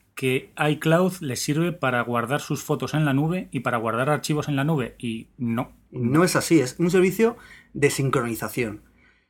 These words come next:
Speaker 2: Claro, eh, tal vez la palabra sincronización es un poco, ¿no?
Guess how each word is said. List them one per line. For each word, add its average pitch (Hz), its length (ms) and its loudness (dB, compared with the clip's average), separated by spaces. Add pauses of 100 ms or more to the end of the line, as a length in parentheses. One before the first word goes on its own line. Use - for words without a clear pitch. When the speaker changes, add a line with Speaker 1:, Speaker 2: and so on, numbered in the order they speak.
(160)
Speaker 2:
Claro, 156 340 6
eh, 120 680 -2 (500)
tal 156 160 8
vez 190 100 6
la 175 140 8
palabra 165 240 2
sincronización 160 600 2
es 147 60 0
un 156 140 2
poco, 147 640 8
¿no? 131 260 -4